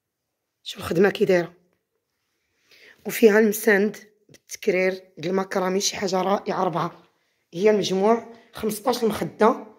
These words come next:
وربعه د المساند. هادو الثمن ديالهم ألف وتسعمية درهم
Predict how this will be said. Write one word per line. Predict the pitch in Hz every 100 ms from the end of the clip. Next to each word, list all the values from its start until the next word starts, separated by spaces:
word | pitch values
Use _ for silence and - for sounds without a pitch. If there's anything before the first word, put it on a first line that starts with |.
| _ _ _ _ _ _ -
وربعه | 175 175 208
د |
المساند. | 185 170 - - - _ _ _ _ _ _ _ _ _ _ _ _ _ _ _ _ _ _ _ _ _ _ _ _ _ _ _ _ _ _ _ _ _ _ _ _ _ _ _ _ _ _ _ _ _ _ _
هادو | 196 226
الثمن | 233 285 254 185
ديالهم | 214 175 208 233 - - _ _ _ _ _ _ 233
ألف | 277 - - -
وتسعمية | 226 - - 180 240 240
درهم | 233 180